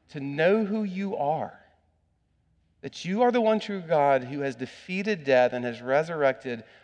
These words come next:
and, in victory over that death, to be ascended then to the throne to rule over all things. And it's that God who desires to come and walk with us here and now.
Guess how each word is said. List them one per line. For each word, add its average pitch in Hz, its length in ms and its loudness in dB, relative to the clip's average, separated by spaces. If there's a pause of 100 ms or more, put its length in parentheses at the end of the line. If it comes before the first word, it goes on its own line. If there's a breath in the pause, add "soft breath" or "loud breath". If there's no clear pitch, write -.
(120)
and, 127 280 -6
in 135 260 -4
victory 160 480 -4
over 135 300 -4
that 113 320 -2
death, 98 320 -6 (840)
to 120 60 -20
be 120 360 -8 (260 soft breath)
ascended 170 560 -2
then 104 200 -14 (300)
to 127 80 -16
the 120 100 -6
throne 127 460 -4
to 123 100 -16
rule 113 300 -6
over 104 200 -6
all 98 180 -6
things. 92 360 -18 (1200)
And 147 140 -6
it's 139 140 -4
that 156 340 4
God 117 560 0 (420)
who 143 80 -12
desires 123 1000 0 (400)
to 131 180 -10
come 117 600 -6
and 110 240 -10
walk 107 420 -2
with 101 240 -14
us 95 240 -8
here 92 240 -18
and 90 120 -18
now. 87 60 -20